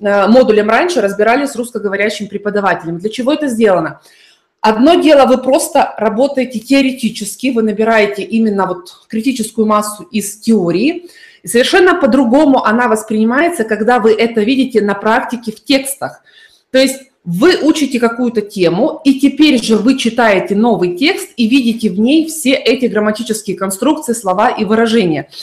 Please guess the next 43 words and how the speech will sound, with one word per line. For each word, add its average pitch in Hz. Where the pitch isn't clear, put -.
И 214
у -
вас 370
происходит 330
такая 311
связка, 240
что -
то, 330
что 359
вы 269
выучили 240
в 180
грамматике, 208
оно 208
действительно 233
применимо 196
в 180
жизни. 170
И 330
это 247
придает 185
движение 175
вперед. 175
И 381
в 403
таком, 320
э, 226
в 220
таком 254
ритме, 311
в -
таком 226
стиле 277
у 214
вас 247
проходит 226
двадцать 208
пять 202
модулей 254
в 185
рамках 202
этого 185
курса. 151